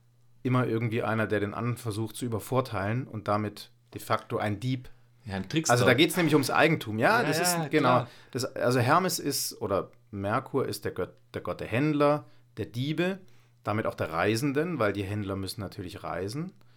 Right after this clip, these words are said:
Speaker 2: Also du, ja genau, du hast grad
Speaker 1: Und er
Speaker 2: Merkur
Speaker 1: ist
Speaker 2: gesagt, aber auch Hermes eben, genau, ja.
Speaker 1: Ja, beide.
Speaker 2: Ja.
Speaker 1: Und er ist der Gott, äh, oder der, der Götterbote.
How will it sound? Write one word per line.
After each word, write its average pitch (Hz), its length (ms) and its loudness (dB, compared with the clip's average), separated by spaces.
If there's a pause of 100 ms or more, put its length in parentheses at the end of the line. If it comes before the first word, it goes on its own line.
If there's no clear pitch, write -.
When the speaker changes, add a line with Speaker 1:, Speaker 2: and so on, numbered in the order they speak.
(240)
Speaker 2:
Also 101 140 -4
du, 110 180 -2 (100)
ja 98 60 -4
genau, 98 220 -4
du 101 100 -8
hast 104 100 -8
grad 110 120 0
Speaker 1:
Und 160 120 8
er 180 40 12
Speaker 2:
Merkur 151 120 12
Speaker 1:
ist 156 80 6
Speaker 2:
gesagt, 127 280 -2
aber 104 180 0
auch 104 200 0
Hermes 107 380 -2
eben, 92 200 -6
genau, 92 300 -8
ja. 95 240 -8
Speaker 1:
Ja, 101 280 -4 (120)
beide. 90 420 -4
Speaker 2:
Ja. 104 240 -6
Speaker 1:
Und 131 160 0
er 127 80 4
ist 151 200 -2
der 110 80 0
Gott, - 400 -4 (120)
äh, - 60 -18
oder 98 360 -4
der, 87 220 -4 (120)
der 92 200 -4
Götterbote. 98 640 -2